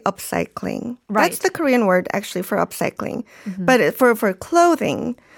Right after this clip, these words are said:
Speaker 1: So that if you want to keep your t-shirt, but it doesn't really fit anymore, if you don't like the shape, then you add ruffles, buttons, whatever. That's 리폼.
Speaker 2: Mm-hmm.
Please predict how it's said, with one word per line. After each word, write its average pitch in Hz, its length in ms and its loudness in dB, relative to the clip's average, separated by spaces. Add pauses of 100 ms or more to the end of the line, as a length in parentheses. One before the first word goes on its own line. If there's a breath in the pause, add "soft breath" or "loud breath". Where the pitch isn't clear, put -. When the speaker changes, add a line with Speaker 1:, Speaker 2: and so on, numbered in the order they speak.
(140 soft breath)
Speaker 1:
So 254 380 4
that 240 260 2
if 262 220 0
you 320 140 2
want 269 680 0
to 247 500 0 (420 loud breath)
keep 359 340 0
your 311 140 2
t-shirt, 311 840 -4 (100)
but 254 160 2
it 233 160 0
doesn't 262 300 0
really 359 220 0
fit 370 260 -2
anymore, 320 560 2
if 269 160 -2
you 240 40 0
don't 226 140 0
like 277 160 -4
the 302 100 -2
shape, 247 540 -2 (280 loud breath)
then 285 160 6
you 294 80 6
add 190 260 0
ruffles, 302 800 2 (220)
buttons, 277 560 0
whatever. 214 420 2 (360 loud breath)
That's - 420 -2 (180)
리폼. 214 560 -2
Speaker 2:
Mm-hmm. 185 280 0